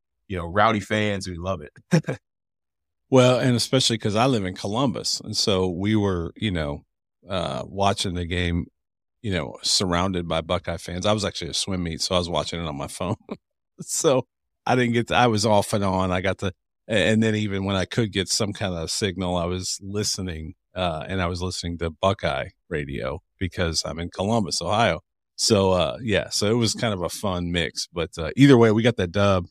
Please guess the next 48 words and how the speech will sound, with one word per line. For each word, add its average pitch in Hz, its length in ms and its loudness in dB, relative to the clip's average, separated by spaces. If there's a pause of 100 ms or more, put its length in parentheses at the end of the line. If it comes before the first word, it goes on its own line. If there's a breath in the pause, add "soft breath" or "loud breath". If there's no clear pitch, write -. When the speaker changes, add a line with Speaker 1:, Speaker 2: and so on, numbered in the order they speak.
(200)
Speaker 2:
Uh, 92 360 0 (220)
thankfully 90 400 -6
we 87 120 -8
got 78 160 -10
that 80 140 -12
dub, 76 300 -10
but, 69 160 -10 (220)
and 80 160 -8
Speaker 1:
Pete - 20 0
Speaker 2:
they, 95 140 -2
Speaker 1:
Nance, 98 340 0
Speaker 2:
they, 87 80 -6
uh, 82 220 -6
Speaker 1:
the 95 100 -4
real 98 240 0
deal, 95 260 0
man. 87 300 -6 (320)
I, 92 180 -4
I 104 140 6
was, 98 300 2
Speaker 2:
Pete 123 160 -2 (140)
Speaker 1:
that 143 160 8
Speaker 2:
Nance. 117 80 8
Speaker 1:
was 104 220 0 (280)
a 80 80 -14 (180)
gritty 113 320 6
one. 82 200 -8 (160)
Woo! 359 220 12 (2250)
Speaker 2:
It 113 80 4
was 107 140 2
a 107 80 2
great 113 280 4
play. 104 400 2 (300)
It 107 120 2
was, 95 300 0
uh, 87 440 0
it 107 100 -4
was 92 180 -4
a 87 60 -6
great 95 260 -2
drawn 107 300 0
up 110 160 -4
play. 90 460 -2 (240)
And, 90 420 -4
uh, 78 140 -2
Hubert 92 340 -4
Davis, 90 440 -2
res-, 90 600 -8